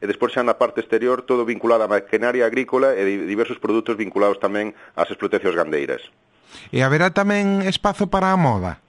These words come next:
Speaker 1: Sí, por suposto. No, no, na pasada edición, aquí un pouquiño en vinculación coa, coa nosa asociación de local, eh, decidiuse crear ese primeiro salón de, de moda e eventos, que naquela ocasión levara ao pabellón Campo Maior. En esta ocasión vámoslo integrar na, na propia carpa, donde máis de dez,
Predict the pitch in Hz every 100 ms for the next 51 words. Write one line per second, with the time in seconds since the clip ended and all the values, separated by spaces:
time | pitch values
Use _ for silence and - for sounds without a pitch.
0 | _ _ - - 131 120 107 107 131 117
1 | - 87 87 95 95 95 92 87 76 101
2 | 107 98 101 117 131 139 135 - 147 156
3 | 160 147 113 101 - 110 110 104 98 113
4 | 107 110 104 104 98 104 98 123 113 98
5 | 101 92 85 101 101 110 - 104 101 107
6 | 98 95 92 87 95 131 131 - - -
7 | - - 98 95 90 82 92 98 101 107
8 | 107 107 104 101 104 - 101 104 101 95
9 | 95 98 95 92 90 90 101 101 101 143
10 | 151 139 98 92 104 95 92 98 95 95
11 | - 95 90 92 92 95 95 92 104 123
12 | 123 - - - 101 117 127 120 117 127
13 | 123 120 110 104 107 104 104 95 92 95
14 | 113 113 120 131 - 127 104 101 98 95
15 | 95 104 107 101 101